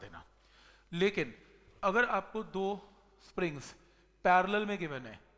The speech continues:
तो दो की जगह पहले एक स्प्रिंग लगेगा, मास तो वही रहेगा। स्प्रिंग मास सिस्टम का टाइम पीरियड का फॉर्मूला T is equal to two pi root M by K,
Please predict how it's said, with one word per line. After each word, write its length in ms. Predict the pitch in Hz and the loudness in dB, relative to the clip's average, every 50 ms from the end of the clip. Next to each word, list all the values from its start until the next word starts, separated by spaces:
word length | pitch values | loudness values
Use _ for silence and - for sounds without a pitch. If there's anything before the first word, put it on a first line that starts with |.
| _ _ _ _ _ _ _ _ _ _ - - - - | _ _ _ _ _ _ _ _ _ _ -20 -20 -16 -12
तो 60 | - 170 | -12 -12
दो 260 | - - 160 175 196 | -8 -6 -4 -2 -2
की 140 | 190 202 214 | -4 -4 -6
जगह 160 | 185 196 202 196 | -2 -2 0 0
पहले 200 | 196 185 185 202 185 | 0 -2 -2 -2 -2
एक 140 | 180 165 - | -4 -6 -6
स्प्रिंग 260 | - - 202 196 190 | -8 -8 -8 -6 -4
लगेगा, 360 | 185 180 190 190 185 196 208 - - - _ _ _ _ _ _ _ - | -4 -4 -4 -4 -6 -6 -8 -10 -16 -20 _ _ _ _ _ _ _ -6
मास 240 | 151 147 156 156 - | -4 -4 -4 -4 -6
तो 80 | 202 202 | -6 -4
वही 180 | 185 185 196 | -2 -2 0
रहेगा। 340 | 190 185 185 185 185 190 202 - - - - - _ _ _ _ _ | 0 0 0 0 -2 -4 -6 -8 -12 -20 -20 -20 _ _ _ _ _
स्प्रिंग 400 | - - - - 196 214 214 214 208 | -20 -12 -8 -4 -4 -2 -2 -2 0
मास 220 | 202 202 196 - | 0 0 -2 -4
सिस्टम 340 | - 180 - - 196 190 190 | -8 -12 -10 -8 -8 -8 -4
का 180 | - 196 185 190 196 190 - - - - | -2 -2 -2 -2 -2 -6 -14 -16 -8 -6
टाइम 220 | 165 170 180 185 | -6 -4 -4 -6
पीरियड 240 | 175 196 185 180 180 | -8 -8 -8 -6 -4
का 100 | 185 185 | -4 -6
फॉर्मूला 340 | 175 - 175 165 170 185 180 | -6 -6 -8 -8 -6 -6 -6
T 200 | 180 - 175 175 | -6 -8 -10 -10
is 60 | 170 185 | -12 -12
equal 180 | 175 185 180 | -12 -12 -12
to 80 | 170 185 | -12 -14
two 160 | - - 175 170 | -14 -14 -12 -6
pi 160 | - 175 175 | -4 -4 -2
root 220 | 180 180 175 - - | -4 -6 -8 -8 -8
M 140 | 180 175 170 175 | -8 -6 -4 -4
by 100 | 180 185 180 - | -4 -4 -6 -8
K, 180 | - 185 170 180 | -6 -4 -4 -4